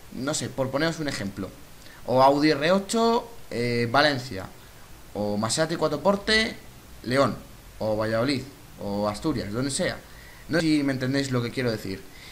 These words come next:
Y bueno, hasta aquí el vídeo de hoy. Espero que os haya gustado, que no os haya aburrido.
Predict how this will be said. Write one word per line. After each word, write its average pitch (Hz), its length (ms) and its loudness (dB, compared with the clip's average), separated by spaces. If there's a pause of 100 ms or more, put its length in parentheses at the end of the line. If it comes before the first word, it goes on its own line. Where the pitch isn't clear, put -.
Y 208 100 0
bueno, 214 280 6 (300)
hasta 156 240 4
aquí 202 220 2
el 190 100 4
vídeo 160 240 2
de 92 80 0
hoy. 85 100 -8 (100)
Espero 123 280 -4
que 98 60 -8
os - 80 -8
haya 101 140 0
gustado, 180 460 0
que 160 140 2
no 180 60 2
os 175 120 -2
haya 139 140 -2
aburrido. 175 500 2